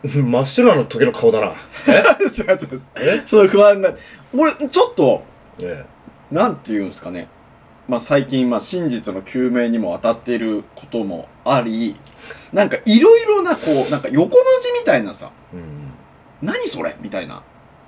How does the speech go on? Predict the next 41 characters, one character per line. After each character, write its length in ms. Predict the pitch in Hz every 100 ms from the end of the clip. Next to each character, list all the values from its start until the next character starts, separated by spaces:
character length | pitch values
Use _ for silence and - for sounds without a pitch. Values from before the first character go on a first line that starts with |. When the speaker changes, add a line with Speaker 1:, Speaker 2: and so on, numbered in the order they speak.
| _ -
Speaker 2:
「そ 200 | - -
ん 80 | 233
な 100 | 403
の 220 | 381 208
あ 40 | 120
る 80 | 101
ん 60 |
だ」 120 | - -
と 80 | -
か、 200 | 95 - -
な 180 | 123 123
ん 40 |
か、 160 | 87 - -
な 240 | 85 127 147
ん、 120 | 135
な 120 | 165
ん 60 | 147
つ 100 | -
っ 20 |
た 100 | 92
ら 60 |
い 40 | 80
い 20 |
ん 20 |
だ 80 | -
ろ 80 | -
う。 20 | - _ - _ _ _ _ -
こ 220 | - 156
う 40 |
い 120 | 151 143
う 80 | -
ス 120 | -
テ 180 | 165 170
レ 80 |
オ 120 | 165 156
タ 160 | 156
イ 40 | 131
プ 140 | -
と 100 | -
か 100 | -
さ。 160 | -